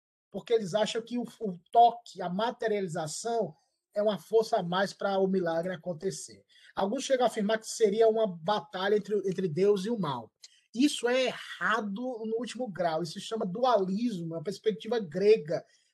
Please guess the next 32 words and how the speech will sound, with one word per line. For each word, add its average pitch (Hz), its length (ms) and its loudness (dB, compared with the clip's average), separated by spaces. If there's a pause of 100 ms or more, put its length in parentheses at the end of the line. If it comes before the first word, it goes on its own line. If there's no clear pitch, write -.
da 208 180 6
eterna 262 520 4
batalha 214 540 2
entre 220 180 2
o 208 60 2
bem 262 480 2
e 311 40 -4
o 302 60 -6
mal. 156 540 -4
Eu 190 140 0
já 220 120 4 (100)
ouvi 220 300 6
um, 190 320 -6 (380)
um 170 380 -6
falso 185 340 -2
profeta 185 400 -2
dizer 170 400 4
que, - 180 -16 (200)
através 226 680 0
dos 196 220 -4
sacrifícios 240 880 -2
da 170 140 -4
fogueira 214 360 -4
santa, 185 600 -4 (320)
de 180 100 -4
você 190 300 4
dar 226 200 8
oferta, 220 540 2
nós 208 160 4
estamos 220 420 2 (460)
fortalecendo 285 1700 6
Deus 262 760 8